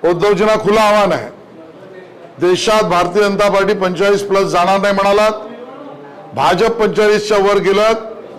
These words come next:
तर राजकारणातून निवृत्ती घ्याल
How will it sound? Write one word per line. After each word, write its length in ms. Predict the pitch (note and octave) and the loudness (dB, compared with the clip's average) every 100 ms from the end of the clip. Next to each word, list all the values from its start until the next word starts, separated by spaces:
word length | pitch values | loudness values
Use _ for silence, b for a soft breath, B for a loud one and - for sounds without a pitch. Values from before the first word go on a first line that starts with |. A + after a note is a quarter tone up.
| - - - - - - | -20 -18 -18 -18 -16 -4
तर 60 | F3 | 0
राजकारणातून 840 | F3 F3 G#3+ G#3+ G#3+ G#3+ G#3+ G#3 | 0 0 2 2 4 2 0 0
निवृत्ती 420 | G3+ G#3+ A3 A3+ | 2 2 0 -2
घ्याल 360 | F#3+ G3 G#3+ | 0 2 2